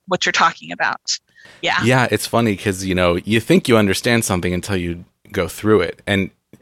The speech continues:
Speaker 2: like,
Speaker 1: Yes.
Speaker 2: I, I had an invisible illness for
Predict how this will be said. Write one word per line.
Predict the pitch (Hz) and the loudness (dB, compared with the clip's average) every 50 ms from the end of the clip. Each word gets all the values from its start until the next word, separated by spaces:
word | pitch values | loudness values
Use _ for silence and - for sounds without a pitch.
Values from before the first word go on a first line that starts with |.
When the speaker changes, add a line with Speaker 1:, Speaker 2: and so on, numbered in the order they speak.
| _ | _
Speaker 2:
like, | - 101 101 110 104 104 | -8 -2 0 2 2 4
Speaker 1:
Yes. | 104 117 127 135 139 - - | 4 4 4 2 2 2 2
Speaker 2:
I, | 107 131 | 2 4
I | 151 | 4
had | 143 120 113 104 98 | 2 2 2 2 2
an | 92 | 2
invisible | 92 92 87 92 98 87 90 87 90 - | 0 -2 -2 -2 -2 -2 -2 -2 -2 -2
illness | 92 87 87 85 85 85 - | -2 -2 -4 -4 -4 -6 -6
for | - 95 85 82 85 87 - | -4 0 0 0 0 -2 -6